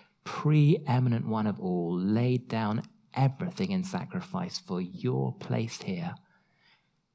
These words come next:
You see, the fix isn't a social tweak. It's not economic. The fix is in here, isn't it?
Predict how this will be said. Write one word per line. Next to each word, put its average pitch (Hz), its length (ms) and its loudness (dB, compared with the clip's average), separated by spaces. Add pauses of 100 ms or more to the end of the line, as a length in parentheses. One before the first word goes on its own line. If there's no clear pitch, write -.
(1120)
You 127 80 2
see, 123 100 0
the 117 100 4
fix - 520 0
isn't 120 260 2
a 98 60 2
social 117 480 2
tweak. 123 440 2
It's - 180 -6
not 139 200 6
economic. 107 580 4
The 101 60 -2
fix - 420 -4
is 104 80 -2
in 110 140 2
here, 95 320 0
isn't 90 180 -4
it? - 320 -10